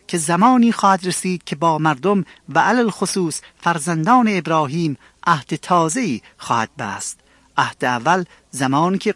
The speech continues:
قوم یهود در بیابان سینا بودند، خدا با آنها بست که اگر از شریعت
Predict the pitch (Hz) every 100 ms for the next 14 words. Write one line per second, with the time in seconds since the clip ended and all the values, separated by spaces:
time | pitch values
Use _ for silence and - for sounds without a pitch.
0 | - 139 139 131 120 170 202 - _ -
1 | 147 131 143 135 123 139 131 123 123 -
2 | 127 123 120 117 165 202 135 104 _ _
3 | - 143 214 214 160 143 117 117 143 123
4 | 180 - - - - - - - 185 202
5 | 226 202 - - 180 - 165 170 165 226